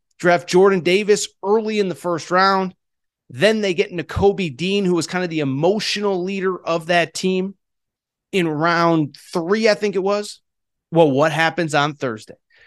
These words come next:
They trade up. They get Jalen Carter, maybe the most talented player in the draft out of Georgia. And then how about this? To end the first round,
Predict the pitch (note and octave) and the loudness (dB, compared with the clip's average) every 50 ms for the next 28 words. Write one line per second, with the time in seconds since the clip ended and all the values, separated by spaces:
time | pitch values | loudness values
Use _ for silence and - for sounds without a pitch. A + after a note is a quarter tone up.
0 | _ _ _ - C#3+ C#3 - - - - F3 F3 G3 G3 F#3+ F3+ F#3 F3+ - - | _ _ _ 0 0 0 0 -2 0 4 6 6 6 6 4 4 2 0 -4 -10
1 | - _ _ _ _ _ - C#3 C#3 B2 D#3 C#3 B2+ A#2 A#2+ C3 D3+ E3 F#3 G3 | -20 _ _ _ _ _ -4 -4 -2 -2 -4 -4 -4 -4 -4 -2 0 2 2 2
2 | G3+ G3+ F3+ - - F3 F3+ F3 F3 E3+ F3 F3 F3 - _ - C#3+ C#3+ D3 D#3+ | 2 2 0 0 0 2 4 4 4 2 0 -4 -6 -10 _ -10 -8 -6 -4 0
3 | F3 G3 G3 G#3+ A3 G3 A#3 G#3 G#3 G3 F#3+ F#3 E3+ - - E3+ D#3+ F3 F3+ D#3+ | 2 2 2 2 2 0 0 2 2 2 2 2 0 -2 -4 -4 -2 -2 -4 -4
4 | E3+ C#3+ - E3+ F3+ F3+ F3+ F3 E3 D#3 C#3 B2 A2+ - D3 D#3+ F3+ F#3+ F3 - | -6 -8 -2 2 2 4 4 4 2 0 -2 -4 -4 -4 0 2 2 2 2 0
5 | - _ - C3+ D3 D3+ C#3+ B2 A2+ A2+ A#2 D3+ F3+ G3 G3+ F#3 D#3+ G3 G3+ G3+ | -4 _ -2 0 0 0 -2 -4 -6 -4 0 2 4 4 4 2 0 -2 -4 -6
6 | - _ _ _ _ _ _ _ - E3+ D#3 D3+ F3+ G3+ G3 F3 F#3 F#3+ F#3 F#3+ | -8 _ _ _ _ _ _ _ -4 -4 -2 0 0 0 2 2 2 4 4 4
7 | F3 F3 - F#3+ D#3+ C3+ - - - F#3 F#3 F#3 - - G3 G#3+ A3+ A3+ A3 G#3+ | 2 2 2 0 -2 -2 -4 -6 -6 -6 -6 -6 -4 -2 -2 0 0 0 0 -2
8 | G#3+ - - G#3 G3 - - - F#3 F3 D3+ A2 F2+ | -2 0 0 0 0 0 0 -2 0 0 0 -2 -4